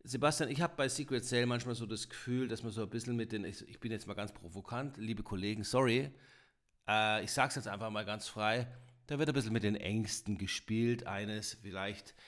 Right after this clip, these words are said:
wie soll ich sagen, pikierten Kunden, der, ja,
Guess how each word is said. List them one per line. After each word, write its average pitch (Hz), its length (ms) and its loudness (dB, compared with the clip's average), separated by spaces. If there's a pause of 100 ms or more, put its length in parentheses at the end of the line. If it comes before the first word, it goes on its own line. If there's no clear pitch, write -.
(140)
wie - 80 -12
soll 101 120 -2
ich 95 80 -4
sagen, 104 420 -2 (960)
pikierten 131 720 0 (260)
Kunden, 139 540 2
der, 127 580 2 (720)
ja, 117 420 4